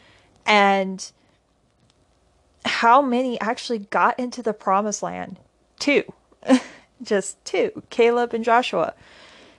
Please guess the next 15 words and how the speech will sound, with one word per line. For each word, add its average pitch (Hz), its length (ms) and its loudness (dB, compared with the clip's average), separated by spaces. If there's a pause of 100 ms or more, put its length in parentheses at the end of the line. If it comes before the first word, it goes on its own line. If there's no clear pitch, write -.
And 254 180 2
so, 226 640 6 (580)
you 233 140 -2
know, 208 160 -2
during 269 380 4
this 233 180 2
time, 233 580 4
you 185 120 -6
know, 185 240 -4
Israelites 214 800 2
were 185 100 -2
dying 240 680 2
during 226 240 0
this 220 200 -4
time. 196 440 -4